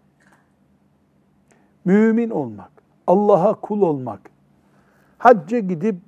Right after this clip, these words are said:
emekli olup cennete girmek diye bitirilecek bir süreç değil. İman olduğu gibi meşakkattir. Dağları titreten şey, kayaları titreten şey, gökleri korkutan şey,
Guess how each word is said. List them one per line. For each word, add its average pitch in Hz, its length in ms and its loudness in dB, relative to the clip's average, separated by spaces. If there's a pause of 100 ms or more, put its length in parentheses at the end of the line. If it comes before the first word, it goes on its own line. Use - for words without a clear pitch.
(460)
emekli 208 440 2
olup 180 380 -2 (680)
cennete 208 540 4
girmek 165 600 -6
diye 143 300 -4
bitirilecek 143 720 -6
bir 120 40 -16
süreç 123 520 -10
değil. 131 240 -6 (580)
İman 180 440 4
olduğu 151 440 0
gibi 135 180 -10
meşakkattir. - 1040 -10 (1120)
Dağları 226 540 4
titreten 165 580 -6
şey, 139 360 -6
kayaları 147 540 0
titreten 131 580 -10
şey, 120 280 -10 (460)
gökleri 175 560 2
korkutan 147 720 0
şey, 120 380 -4